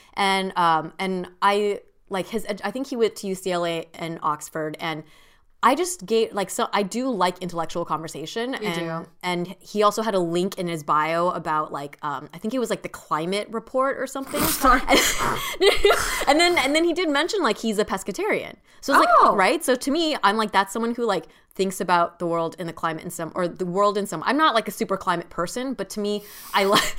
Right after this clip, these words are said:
Speaker 1: <laughs> I like, that's, like,
Speaker 2: Wanna
Speaker 1: a
Speaker 2: climb on top of
Speaker 1: <laughs>
Speaker 2: it?
Speaker 1: if someone, if someone's, like, side hobby or they nerd out on that kind of stuff, I do think it's interesting,
Speaker 2: Yes,
Speaker 1: right? I like
Speaker 2: yes.
Speaker 1: that. Um, and then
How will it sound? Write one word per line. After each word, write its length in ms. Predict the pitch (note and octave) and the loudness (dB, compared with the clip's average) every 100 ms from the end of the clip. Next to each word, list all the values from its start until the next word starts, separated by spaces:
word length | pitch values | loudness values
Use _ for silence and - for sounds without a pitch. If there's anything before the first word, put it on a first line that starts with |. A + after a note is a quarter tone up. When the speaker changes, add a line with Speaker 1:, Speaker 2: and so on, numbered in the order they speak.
| - | -8
Speaker 1:
<laughs> 100 | - | 0
I 120 | B3+ | 2
like, 220 | C4+ D4 | 4 2
that's, 160 | B3+ B3+ | 2 0
like, 80 | D#4+ | 2
Speaker 2:
Wanna 120 | C#4 | 4
Speaker 1:
a 20 | |
Speaker 2:
climb 200 | C4 C4 | 4 6
on 100 | C4+ | 6
top 140 | D4 A#3 | 6 6
of 60 | |
Speaker 1:
<laughs> 580 | C4+ C4 C#4+ - - - | 6 8 6 4 -2 4
Speaker 2:
it? 60 | - | 4
Speaker 1:
if 60 | |
someone, 340 | - C#4+ E4 D4+ | 6 4 4 4
if 120 | A3+ | 2
someone's, 360 | - B3 C#4 A#3+ | 2 2 2 2
like, 140 | F#3+ | 2
side 300 | - D#3+ E3+ | 2 2 2
hobby 340 | F#3 F#3 G3+ | 4 2 2
or 120 | F#3 F3+ | -2 0
they 140 | F3+ | 0
nerd 260 | E3+ D#3+ E3 | 0 -2 0
out 160 | F#3+ | 0
on 120 | F3+ D#3+ | 0 -6
that 100 | C#3+ | -8
kind 200 | - D#3+ | -10 -12
of 80 | |
stuff, 260 | - E3+ E3+ | -10 -8 -8
I 100 | - | -4
do 140 | F3+ B3+ | -2 -2
think 220 | A#3 F#3 | -2 -4
it's 140 | E3+ | -6
interesting, 760 | - A3+ - - - - - - | -8 -8 -10 -12 -14 -16 -16 -10
Speaker 2:
Yes, 180 | G3+ D#3+ | -4 -2
Speaker 1:
right? 120 | - | -2
I 60 | G3 | 2
like 160 | A#3 | 2
Speaker 2:
yes. 100 | - | 0
Speaker 1:
that. 220 | - - - - - - | -6 -10 -14 -18 -16 -4
Um, 400 | - E3+ E3+ D#3+ - | 2 4 4 -2 -4
and 180 | G#3 G3+ | -2 2
then 380 | G3 G3 G#3 | 2 2 -2